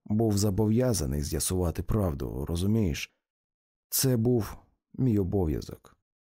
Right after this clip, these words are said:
Відкрив двері. «Введіть мадам Дору Стревські. Лукас, продовжуй.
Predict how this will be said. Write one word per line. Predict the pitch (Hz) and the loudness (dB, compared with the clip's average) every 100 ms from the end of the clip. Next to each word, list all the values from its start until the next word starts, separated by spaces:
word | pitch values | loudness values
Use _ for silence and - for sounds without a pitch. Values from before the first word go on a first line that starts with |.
| _ _ _ _ 71 | _ _ _ _ -2
Відкрив | 85 - 117 107 | -2 0 0 0
двері. | 87 76 57 - - _ _ _ _ _ _ | 2 0 -2 -8 -20 _ _ _ _ _ _
«Введіть | - 92 107 117 139 135 | -2 2 2 4 2 2
мадам | 104 98 95 110 92 80 _ - | 2 2 2 2 0 -2 _ -4
Дору | 113 113 104 92 | 0 2 2 2
Стревські. | - 110 101 76 - - - - _ _ _ _ _ _ _ _ | 0 0 0 0 -4 -6 -12 -14 _ _ _ _ _ _ _ _
Лукас, | 120 123 113 73 - - - _ _ _ | -2 -2 0 -2 -4 -8 -16 _ _ _
продовжуй. | - 127 110 113 80 58 53 | 0 0 2 2 0 -2 -8